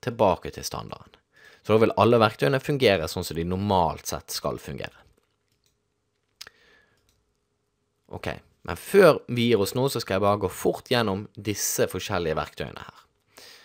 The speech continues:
På toppen så har vi en gruppe som vi kan kalle for rett og slett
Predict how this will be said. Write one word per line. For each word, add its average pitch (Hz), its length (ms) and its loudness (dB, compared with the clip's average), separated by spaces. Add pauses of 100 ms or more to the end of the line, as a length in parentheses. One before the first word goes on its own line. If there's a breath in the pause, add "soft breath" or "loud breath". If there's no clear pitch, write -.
(360 loud breath)
På 101 140 -8
toppen 110 540 0 (100)
så 147 220 2
har 123 80 2
vi 95 80 2
en 90 120 -4
gruppe - 460 -2 (160)
som 90 160 -8
vi 85 80 -6
kan 82 160 -8
kalle 85 420 -4
for 90 460 -2 (1200)
rett 113 220 -4
og 95 40 -4
slett 92 240 0